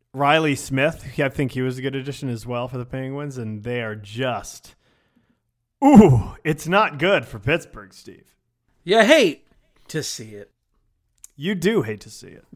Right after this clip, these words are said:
Speaker 1: That's a shame. <laughs>
Speaker 2: It's a shame. Real shame right there.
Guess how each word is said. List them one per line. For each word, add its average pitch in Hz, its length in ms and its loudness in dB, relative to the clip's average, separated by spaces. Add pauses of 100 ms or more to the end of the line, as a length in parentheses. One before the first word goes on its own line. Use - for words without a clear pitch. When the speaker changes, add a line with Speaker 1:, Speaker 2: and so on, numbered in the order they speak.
(140)
Speaker 1:
That's 170 220 -8
a - 40 -12
shame. 98 380 -16 (140)
<laughs> 247 80 -10 (100)
Speaker 2:
It's - 80 -20
a 151 60 -14
shame. 135 400 -12 (180)
Real 151 160 -10
shame 160 340 -8
right 135 220 -10
there. 165 180 -6